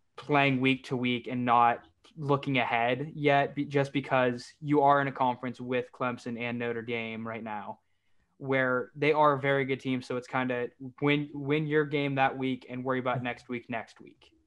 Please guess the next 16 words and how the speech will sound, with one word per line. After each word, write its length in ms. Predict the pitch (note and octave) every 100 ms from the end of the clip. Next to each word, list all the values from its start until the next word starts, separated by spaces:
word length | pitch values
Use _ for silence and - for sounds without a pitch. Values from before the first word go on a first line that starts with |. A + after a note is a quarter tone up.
| _ _ _ _ _ _ _ _ - _ _ _ -
But, 160 | C#3 C3
uh, 140 | B2+
yeah, 240 | B2 B2
I'm 80 | A#2+
gonna 140 | D3 D#3
take 320 | - D3 C#3+
the 60 |
Canes 360 | C3 C#3 C3+ B2+
winning 260 | B2+ B2 B2
this 240 | A#2 -
one 320 | B2+ A#2+ A#2+ -
in 480 | B2+ A#2 A#2 A2+ A#2 _ _ _ _ _ -
a 120 | C3+
very 280 | B2+ C#3 C3+
lopsided 720 | C3 B2+ A#2+ - B2 A#2 A2+
game. 380 | A#2 G#2 E2+ E2+